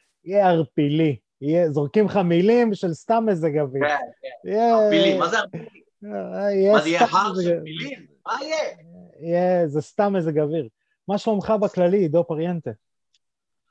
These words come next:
Speaker 2: וואלה.
Speaker 1: איך עבר עליך
Speaker 2: לא יודע.
Speaker 1: חג ה-, חג ה-, חג הנטול, אה, פחמימה תפוחה?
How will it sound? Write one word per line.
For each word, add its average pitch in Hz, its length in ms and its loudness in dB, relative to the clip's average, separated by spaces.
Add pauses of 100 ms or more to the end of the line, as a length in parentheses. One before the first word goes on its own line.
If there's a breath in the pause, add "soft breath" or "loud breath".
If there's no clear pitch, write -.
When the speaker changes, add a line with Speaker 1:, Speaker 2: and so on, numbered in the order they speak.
(880 soft breath)
Speaker 2:
וואלה. 311 480 0 (2250 loud breath)
Speaker 1:
איך 175 180 -6
עבר 180 260 0
עליך 175 220 2
Speaker 2:
לא 196 40 2
יודע. 277 220 2
Speaker 1:
חג 175 200 0
ה-, 165 180 2 (640)
חג 180 300 2
ה-, - 380 -4
חג 185 280 0
הנטול, 196 540 4
אה, 185 260 6 (120)
פחמימה 160 1120 -2 (500)
תפוחה? 156 460 -10